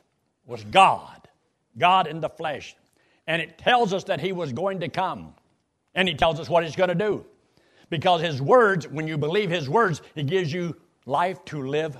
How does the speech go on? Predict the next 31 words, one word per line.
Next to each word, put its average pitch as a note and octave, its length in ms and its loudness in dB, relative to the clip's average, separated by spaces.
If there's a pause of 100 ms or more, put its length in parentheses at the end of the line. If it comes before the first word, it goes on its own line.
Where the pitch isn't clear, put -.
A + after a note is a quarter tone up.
forever. C3+ 800 -8 (680)
So D3 140 -4
that's D#3+ 220 2
a D3+ 60 -2
promise F3 440 -2
that A#2+ 140 -10
God D3 220 -2
had B2 160 -6
made. C3+ 380 -12 (540)
Now, D#3+ 120 2
the D3 120 2
next F3+ 240 -2
thing D#3+ 140 -6
I C#3 40 -8
want C3+ 160 -8
you C3+ 60 -4
to A#2+ 40 -4
do D3+ 120 -4
is B2 60 -8
take D#3 220 -6
your C#3 80 -8
Bible C#3 200 0
and A2+ 60 -10
turn D3 160 -6
to C#3+ 100 -8
the C3 80 -8
book D3 220 -4
of B2+ 320 -6
Malachi. C#3 600 -6 (2000)
Malachi. E3+ 760 0 (2750)
Malachi. C3+ 600 -2